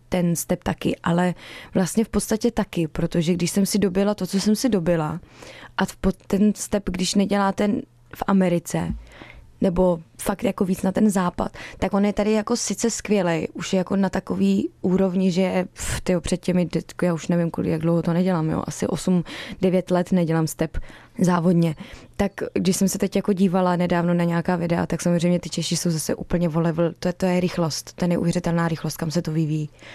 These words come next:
Ale přece jenom pro mě tohle to už potom jako nebylo to dokazování něčeho.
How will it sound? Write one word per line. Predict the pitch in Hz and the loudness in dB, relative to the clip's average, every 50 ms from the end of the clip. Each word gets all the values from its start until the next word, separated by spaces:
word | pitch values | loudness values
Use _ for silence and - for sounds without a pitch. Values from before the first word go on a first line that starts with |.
| - - - - - - - - - - | -20 -20 -20 -20 -20 -20 -20 -16 -6 -2
Ale | - 196 190 190 196 - - | 0 2 4 4 2 0 -2
přece | - - 202 185 - - | -4 -4 -2 -2 0 0
jenom | 180 180 180 180 185 185 175 185 - - - - - - - - | 0 2 2 2 0 0 -2 -4 -8 -12 -20 -18 -18 -20 -16 -6
pro | - 190 185 | -2 0 2
mě | 185 185 185 | 2 2 2
tohle | - 190 180 190 196 | 0 0 0 0 -2
to | - - - 190 | -2 -2 -2 -2
už | 196 - | -2 -2
potom | - - 190 - 202 202 | -2 -4 -2 0 2 0
jako | 196 185 - 202 | 0 0 2 2
nebylo | 202 196 190 180 156 196 196 180 165 156 | 2 2 2 2 2 2 0 0 0 0
to | - - | -2 -2
dokazování | 160 165 - - 175 151 160 151 151 160 156 156 156 156 156 | -2 -2 -2 -2 -2 0 0 0 0 2 0 2 0 0 0
něčeho. | 151 151 147 - - 160 147 151 170 165 | -2 -2 -4 -4 -4 -4 -2 -2 -4 -6